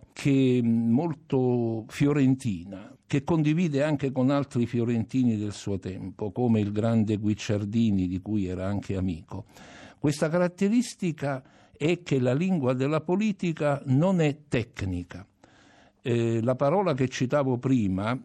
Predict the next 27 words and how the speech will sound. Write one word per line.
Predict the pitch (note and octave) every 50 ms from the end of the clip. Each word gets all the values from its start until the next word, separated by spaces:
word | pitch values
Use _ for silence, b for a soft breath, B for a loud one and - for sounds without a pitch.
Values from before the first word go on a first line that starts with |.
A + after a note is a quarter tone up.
| - - - _ _ _ _
polizia, | - G#2 G#2+ G#2+ G#2+ A2 G#2 - - - - B2+ B2 A2+ G#2+ G#2+ G#2 G2+ G#2 B2 C3
politeia, | B2+ - - _ - G#2+ G#2 G#2 A2 G2+ F#2 - B2 A#2+ A2+ G#2 G2+ G2 G2 G2 G2+ G2+ G#2 A#2+ C#3+ - -
è | _ A#2 A#2
una | A#2 A2 G#2+ A2 G#2+ G#2 G2+ F#2+
parola | - A#2 G#2+ A#2 C3+ C3+ A#2+ G2+
che | A2 G2+
viene | F#2+ G2+ A#2 A#2 A2+ A2
da | G2 G2 F#2
polis, | - - A#2 A2+ A2+ A2 A2 A#2 C#3+ C#3 - - - - F#3 F3 - - _
eh, | - - - G2+ G2+ F#2+ F#2+ F#2 F2+
quindi | - A#2 A#2 A#2+ G#2+ G#2
ha | A2 A2+
un'origine | A2 G#2+ G#2+ G#2 G#2 A2 A2 G2 F2+ G#2+ G2+ G2 G2 F2+
greca. | F#2+ F#2+ F2+ F2 F2+ - - G2+ F#2+ B B B B B B B B B B B B -
Machiavelli, | A#2+ B2+ C#3+ C#3 - E3 E3 E3+ F#3 F#3 E3 C3+ B2 B2 B2 B2+ D3+ F3 G3 - - _
come | _ - D3 E3+ F3 E3+ C#3+ B2+
i | B2 A2+
fiorentini | - - B2 A#2 B2+ A#2+ A#2+ A#2+ B2 - F3 D#3 B2+ A#2
del | A2+ C3+ C3+
Cinquecento, | - - F3 F3 E3+ - G3+ G#3 - - A3+ A#3 A3+ A3 G#3+ G3 - F#3+ F3 D#3+ B B B B B B B
fanno | - - G3 F#3+ D#3 C#3 C#3 D#3+
la | F3 F#3
politica | F#3 F#3 G#3 F3 C3+ B2+ C3+ - C3+ A#2+ - C3 A#2+
con | - D#3 E3 E3 D#3+
la | D#3 C3
lingua | A2 G#2+ G#2+ A2+ G#2+ G#2+ G#2 G2+ G#2 A2
quotidiana | - - A#2+ A#2+ A#2 A#2+ A#2 A2+ A#2+ A#2+ A2+ G#2+ G#2+ G#2+ G#2 G#2+ B2+